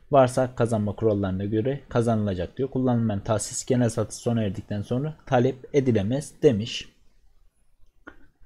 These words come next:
Burada zaten beyaz liste başlıyor diyor. Liste sonuç sayımı diyor ve halk indirimi yani on üç Eylül'de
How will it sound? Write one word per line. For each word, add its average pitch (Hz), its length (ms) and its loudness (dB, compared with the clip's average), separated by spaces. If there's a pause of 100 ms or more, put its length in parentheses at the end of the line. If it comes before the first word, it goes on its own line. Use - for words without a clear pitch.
(240)
Burada 113 280 0
zaten 123 460 2 (960)
beyaz 117 260 4
liste 98 280 -8
başlıyor 123 460 -4
diyor. 127 180 -4 (1900)
Liste 107 300 -6
sonuç 110 300 -6
sayımı 120 440 -2
diyor 120 260 -4
ve 143 160 -6 (320)
halk 120 340 -4
indirimi 95 340 -4
yani 90 260 -4
on 117 140 -2
üç - 180 -4
Eylül'de 95 480 -4